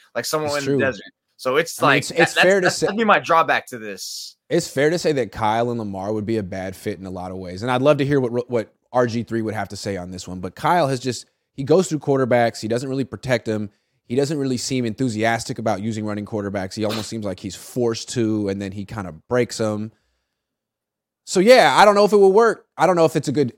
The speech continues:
Speaker 2: fit, but I, what I would say is if Andy Reid didn't have Patrick Mahomes, he'd be all over this. And I keep going back to what Lamar, what, to what Andy Reid said after the Super Bowl.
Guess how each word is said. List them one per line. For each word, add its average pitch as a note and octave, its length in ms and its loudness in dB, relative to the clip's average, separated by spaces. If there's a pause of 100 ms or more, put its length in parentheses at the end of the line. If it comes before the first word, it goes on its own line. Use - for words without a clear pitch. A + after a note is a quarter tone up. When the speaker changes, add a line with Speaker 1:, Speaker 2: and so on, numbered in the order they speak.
Speaker 2:
fit, C#3+ 260 2
but B2 120 0
I, C3+ 80 6
what D3+ 240 6
I C#3+ 60 10
would C#3+ 220 4
say F#3+ 380 4
is A#2+ 540 2 (360)
if C3 220 -4
Andy D#3+ 320 0
Reid G#2 400 -4 (400)
didn't A2+ 240 -4
have G#2+ 340 -4
Patrick G2+ 360 -6
Mahomes, F#2 500 -16 (540)
he'd C#3 100 -8
be G#2+ 140 -4
all F#2+ 160 -6
over G2 160 -8
this. - 260 -16 (640)
And B2 120 -4
I A#2+ 40 -2
keep F#3+ 240 -4
going D3 220 0
back C3+ 200 2
to D3 100 -2
what A#2 140 -2
Lamar, G#2+ 360 -6
what, A#2+ 320 -4
to A2+ 140 -6
what G2+ 280 -2
Andy C3 280 0
Reid A#2 260 -2
said A2 160 -2
after G#2+ 240 -4
the F#2+ 100 -12
Super G#2 300 -8
Bowl. F#2 300 -12